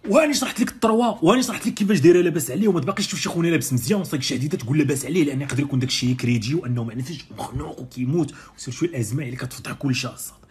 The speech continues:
يعني هاني شرحت لك التروا، هي شحال تقدر تريح ما تخدمش بالرجوله. دابا خلينا ندوي على الازمه الجايه، الازمه الجايه سواء من كورونا، كورونا ألفين وعشرين والو، من هنا ثمان سنين ماكسيموم اثناش عام غادي تجي ازمه اخرى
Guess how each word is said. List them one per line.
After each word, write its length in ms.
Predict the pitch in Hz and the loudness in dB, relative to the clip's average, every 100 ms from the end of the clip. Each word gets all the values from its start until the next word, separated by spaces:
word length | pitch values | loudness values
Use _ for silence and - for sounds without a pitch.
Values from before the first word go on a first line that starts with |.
| - - - | -20 -20 -12
يعني 360 | 113 202 214 - | -2 0 0 -4
هاني 120 | 151 | -6
شرحت 260 | 131 110 143 | -6 -6 -8
لك 100 | 127 | -10
التروا، 360 | - 120 107 92 - | -8 -6 -6 -8 -14
هي 120 | 107 | -8
شحال 220 | 127 127 131 | -8 -6 -8
تقدر 240 | - - | -6 -8
تريح 540 | - 127 151 151 - - | -6 -6 -6 -8 -12 -16
ما 60 | 117 | -14
تخدمش 500 | - 101 98 - - - | -12 -12 -16 -18 -20 -14
بالرجوله. 480 | 117 113 107 104 90 - _ | -10 -8 -8 -8 -14 -16 _
دابا 500 | 147 - 349 311 311 | -4 4 6 6 4
خلينا 320 | - 208 233 | 2 4 6
ندوي 260 | 214 147 185 | 6 6 6
على 80 | 156 | 4
الازمه 400 | 160 180 127 160 | 2 -2 0 0
الجايه، 400 | - 135 117 110 | 0 0 0 0
الازمه 360 | 151 220 202 | 2 2 4
الجايه 420 | 208 - 190 190 202 | 2 4 4 4 4
سواء 380 | - 202 220 | 4 4 4
من 120 | 180 131 | 2 0
كورونا، 560 | - 127 117 101 90 - | 2 2 2 0 -6 0
كورونا 400 | 240 208 196 180 | 4 4 4 0
ألفين 260 | 143 170 | -4 -6
وعشرين 400 | 147 - 147 151 | -6 -4 0 0
والو، 420 | 127 113 127 117 92 - _ _ _ 147 | 0 2 0 0 -4 -12 _ _ _ 2
من 140 | 185 | 4
هنا 140 | 165 | 4
ثمان 240 | 160 147 131 | 2 -2 -2
سنين 440 | - 139 147 147 - _ _ 127 | -2 0 0 -2 -6 _ _ -12
ماكسيموم 360 | 135 - 135 | -10 -4 -2
اثناش 380 | 123 135 127 117 | -2 -2 -4 -4
عام 240 | 107 127 123 - - | -4 -4 -6 -12 -12
غادي 160 | 113 110 | -8 -6
تجي 260 | 117 - | -4 -2
ازمه 260 | 110 110 85 | -2 -2 -4
اخرى 180 | - | -8